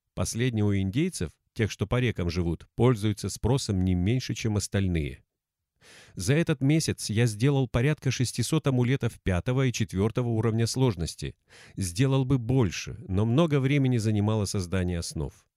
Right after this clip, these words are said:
Вожди подобные амулеты принимали охотно,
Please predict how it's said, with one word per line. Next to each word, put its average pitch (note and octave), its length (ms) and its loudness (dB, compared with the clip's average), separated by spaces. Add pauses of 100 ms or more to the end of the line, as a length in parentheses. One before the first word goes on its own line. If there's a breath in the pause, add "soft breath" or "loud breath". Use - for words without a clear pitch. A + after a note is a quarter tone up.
(460 loud breath)
Вожди A#2+ 420 0
подобные C3 540 2
амулеты B2 400 0
принимали A2 480 2
охотно, G2+ 600 -2